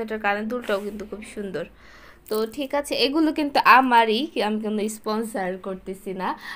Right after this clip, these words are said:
আপনারা আবার ভাইবেন না যে আমি স্পন্সরের থেকে নিয়ে এগুলো দেখাচ্ছি আপনাদের। আমার শখের জিনিসই, কিন্তু আমার আরও গুলো আছে,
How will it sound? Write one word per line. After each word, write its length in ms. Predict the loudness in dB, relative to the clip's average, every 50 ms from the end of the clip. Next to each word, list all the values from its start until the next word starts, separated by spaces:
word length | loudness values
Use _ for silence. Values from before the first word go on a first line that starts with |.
| -12 -10 -10 -10
আপনারা 280 | -10 -6 -6 -4 -4 -4
আবার 160 | -4 -2 -4 -4 -4 -4 -6 -6
ভাইবেন 380 | -4 -4 -4 -4 -4 -4 -4 -4 -4
না 60 | -4 -4 -2
যে 60 | -2 -4
আমি 120 | -2 -4 -6 -8 -8
স্পন্সরের 540 | -8 -6 -6 -6 -6 -6 -8 -8 -8 -8 -10 -12 -14
থেকে 180 | -14 -12 -10 -10 -8
নিয়ে 180 | -8 -6 -4 -4 -4
এগুলো 260 | -4 -6 -8 -8 -8 -8 -6 -4 -4
দেখাচ্ছি 380 | -4 -2 -2 -6 -6 -6 -6 -6 -6
আপনাদের। 340 | -6 -6 -8 -6 -2 -2 -4 -4 -6 -14 -20 -20 -18 -10 -2 -2 0
আমার 180 | 0 0 -2 -6 -4
শখের 300 | -4 -4 -4 0 -2 -2 -2 -2
জিনিসই, 420 | -4 -4 -4 -4 -4 -4 -6 -6 -6 -4 -4
কিন্তু 180 | -4 -4 0 0 0
আমার 160 | 2 2 4 6 6
আরও 120 | 6 6 2 -2 -4 -8 -10 -8 -4
গুলো 180 | -4 -2 0 0 0 -2
আছে, 180 | -2 -4 -4